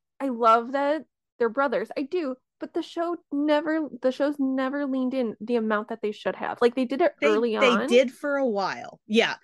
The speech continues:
Speaker 2: Like, they did for a little while. And then it's been, like, the last three seasons or so.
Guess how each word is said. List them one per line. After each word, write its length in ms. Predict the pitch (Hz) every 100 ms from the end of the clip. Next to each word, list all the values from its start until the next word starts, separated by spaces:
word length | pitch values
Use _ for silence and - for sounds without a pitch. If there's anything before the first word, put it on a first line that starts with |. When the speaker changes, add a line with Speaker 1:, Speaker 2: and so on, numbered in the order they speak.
| - - 240
Speaker 2:
Like, 200 | 240 233
they 200 | 262 269
did 240 | 247 262
for 200 | - 330
a 60 | 311
little 340 | 247 254 247
while. 420 | 180 135 143 160 -
And 140 | 247
then 120 | 262
it's 140 | 262 -
been, 120 | 269
like, 180 | 226 226
the 80 | 185
last 600 | 185 202 202 - - -
three 460 | 208 202 220 214 208
seasons 600 | - 214 233 214 175 160
or 120 | 147
so. 480 | 151 143 123 127 165